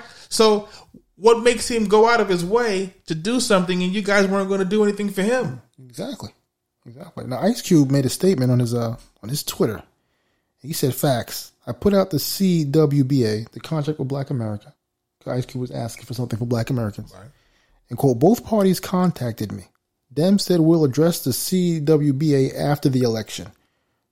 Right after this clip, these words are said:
Speaker 2: Trump campaign made some adjustments to their plan after talking to us about the C W B A." So that's what Ice Cube said.
Speaker 1: Right.
Speaker 2: So it said both, both camps reached out to him, you know,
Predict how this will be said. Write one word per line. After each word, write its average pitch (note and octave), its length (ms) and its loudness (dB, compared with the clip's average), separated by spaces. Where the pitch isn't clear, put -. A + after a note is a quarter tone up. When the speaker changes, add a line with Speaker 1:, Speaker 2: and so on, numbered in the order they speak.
Speaker 2:
Trump G3 220 0
campaign E3 500 4
made D#3 160 2
some D3 160 -2
adjustments D#3 560 2
to - 220 2
their G3 140 6
plan E3 420 2
after C#3+ 240 0
talking F3 400 2
to D#3 100 2
us C3+ 260 2
about C3 300 -2
the C3 80 -2
C C3+ 280 0
W A#2+ 460 0
B A2+ 300 -8
A." F#3+ 240 0
So - 100 -20
that's A#2 120 -10
what C#3+ 140 -6
Ice A#3+ 100 -8
Cube - 200 -10
said. - 240 -14
Speaker 1:
Right. F#2+ 120 -16
Speaker 2:
So - 100 -8
it A2+ 40 -6
said A#2 220 -6
both, D3+ 200 -2
both C3+ 220 -2
camps E3 300 -4
reached G3+ 220 -2
out E4+ 180 -8
to - 80 -10
him, E2 120 -16
you B2 120 0
know, D#3 260 -2